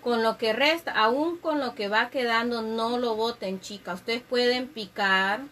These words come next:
o cortar en trocitos bien pequeñitos todo esto que les va quedando. Y les sirve de relleno aún para,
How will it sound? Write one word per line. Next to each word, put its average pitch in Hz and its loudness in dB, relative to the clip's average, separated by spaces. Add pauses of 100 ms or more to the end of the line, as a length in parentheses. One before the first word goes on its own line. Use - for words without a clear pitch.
(1500)
o 208 -8
cortar 220 2
en 240 -2
trocitos 262 -2
bien 311 2
pequeñitos 233 -6
todo 269 2
esto 262 0
que 226 -6
les 190 -2
va 202 0
quedando. 208 -2 (760)
Y 254 0
les 262 2
sirve 240 2
de 226 4
relleno 202 0
aún 185 -2
para, 180 0